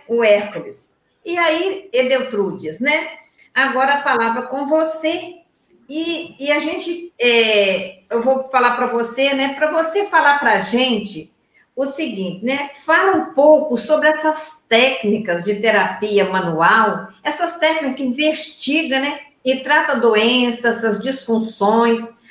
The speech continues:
a partir de uma origem biológica dos sintomas, né? O que que é isso, né? O que que é essa origem biológica dos sintomas?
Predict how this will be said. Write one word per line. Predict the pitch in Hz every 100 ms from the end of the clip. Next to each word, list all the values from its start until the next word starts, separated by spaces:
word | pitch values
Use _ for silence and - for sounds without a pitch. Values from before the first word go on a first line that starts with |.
| -
a | 262 269
partir | 320 320 311 320
de | -
uma | 302 294
origem | 247 247 302 269 170 160 151 - _ _ -
biológica | 190 302 392 330 226 240 285 294 277
dos | 247 294
sintomas, | - 320 - - 226 240 208 160 - - - - - _ _ _ _ -
né? | 294 320 - 269
O | 311
que | 523 -
que | 466
é | 233
isso, | 214 190 190 226
né? | 269 302 - - -
O |
que | 453
que | - 466 254
é | 262 285 277
essa | 214 247 - 240 - 240
origem | 240 190 190 302 285 240 202
biológica | 269 240 170 208 277 269
dos | 240 240
sintomas? | 294 240 - 185 226 311 202 156 - - -